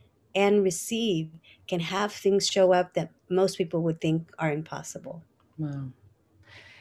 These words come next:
Speaker 2: Yeah, beautiful. And I, I think, you know, the willingness to be anything and everything is such a huge part of that 'cause, um, th-, you know, when you do run into,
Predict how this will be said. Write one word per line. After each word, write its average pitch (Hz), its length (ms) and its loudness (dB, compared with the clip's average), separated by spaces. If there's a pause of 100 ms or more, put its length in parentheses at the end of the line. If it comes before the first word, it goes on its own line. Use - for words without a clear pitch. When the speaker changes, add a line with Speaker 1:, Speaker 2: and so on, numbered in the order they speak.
(320)
Speaker 2:
Yeah, 131 400 -2 (340)
beautiful. 143 600 0
And 151 400 2 (140)
I, 156 400 4
I 156 80 2
think, 165 580 0
you 160 140 4
know, 143 440 2
the 147 440 -4
willingness 147 1000 0
to 135 80 -6
be 147 720 -4 (520)
anything 135 580 -2
and 127 100 0
everything 113 680 -6 (380)
is 143 200 -4
such 151 180 -4
a 147 60 -2
huge 135 300 -2
part 135 240 -2
of 135 140 -4
that 123 380 -4
'cause, - 520 -8 (520)
um, 139 540 -6 (800)
th-, - 160 -14
you 160 160 0
know, 143 160 2
when 156 200 6
you 151 120 6
do 165 220 2
run 147 220 4
into, 131 680 0